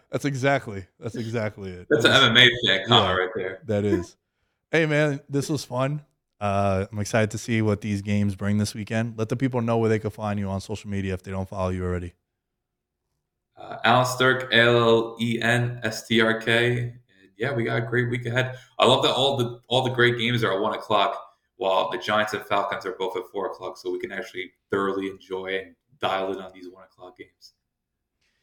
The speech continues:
Speaker 1: Fucking Giants, man.
Speaker 2: <laughs> I shouldn't have.
Speaker 1: Unbelievable.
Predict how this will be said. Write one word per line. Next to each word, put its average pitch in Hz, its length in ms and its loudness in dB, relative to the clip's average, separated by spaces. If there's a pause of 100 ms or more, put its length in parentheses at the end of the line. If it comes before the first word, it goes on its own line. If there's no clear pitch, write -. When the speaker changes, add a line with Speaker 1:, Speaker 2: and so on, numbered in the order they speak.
(1600)
Speaker 1:
Fucking 95 400 -4
Giants, 90 460 -6
man. 90 340 -8 (540)
Speaker 2:
<laughs> - 540 -2
I 208 460 8
shouldn't - 340 0
have. - 520 -4 (880)
Speaker 1:
Unbelievable. 92 640 -10